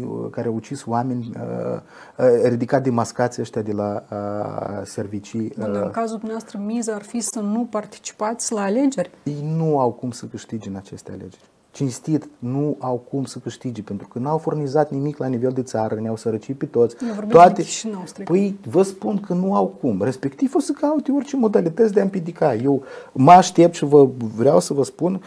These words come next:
Speaker 1: doar săptămâna trecută că a apărut subiectul legat de Apcana și nu l-am scos eu în, în, în vizorul, uh, public.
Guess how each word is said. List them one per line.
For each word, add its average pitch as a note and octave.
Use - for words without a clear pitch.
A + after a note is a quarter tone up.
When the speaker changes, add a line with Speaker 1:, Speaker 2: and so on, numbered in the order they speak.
Speaker 1:
doar G3+
săptămâna G#3
trecută G3+
că -
a D#3+
apărut F3+
subiectul F3+
legat E3
de E3+
Apcana F3
și E3+
nu F3+
l-am F#3+
scos F#3+
eu D#3+
în, A2+
în, B2
în B2+
vizorul, C#3+
uh, A#2
public. A#2